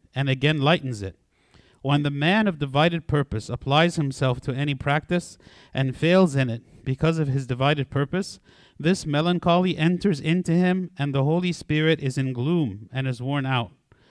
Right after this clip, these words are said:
So also when violent anger clings to the man about some matter, he is very much embittered. Melancholy enters the heart of the angry man." Melancholy is like sadness. "He is then distressed at the action he performed and repents because he did evil.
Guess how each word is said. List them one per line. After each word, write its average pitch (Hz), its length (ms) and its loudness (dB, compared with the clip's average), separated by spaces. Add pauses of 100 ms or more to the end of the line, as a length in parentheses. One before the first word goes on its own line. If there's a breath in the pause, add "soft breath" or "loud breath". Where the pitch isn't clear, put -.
(440 soft breath)
So - 160 -4
also 208 400 2
when 156 180 0
violent 175 420 4
anger 151 460 0
clings 165 480 -2
to 143 100 -8
the 135 100 -4
man 127 500 -2
about 139 320 -2
some 143 260 -4
matter, 156 460 0
he 143 100 -4
is 135 140 -6
very 165 280 0
much 147 280 -2
embittered. 139 640 -4 (400 soft breath)
Melancholy 151 800 2
enters 143 440 -4
the 123 100 -2
heart 139 240 0
of 123 140 -8
the 123 100 -6
angry 131 340 -2
man." 113 360 -4
Melancholy 135 540 -4
is 113 100 -10
like 107 160 -12
sadness. 110 520 -8 (600 soft breath)
"He 151 120 2
is 147 160 2
then 208 200 2
distressed 151 600 0
at 135 140 -4
the 135 100 -2
action 147 380 2
he 139 80 -2
performed 147 500 -2
and 127 160 -4
repents 156 560 -2
because 135 400 -2
he 143 80 0
did 135 180 -4
evil. 123 400 -6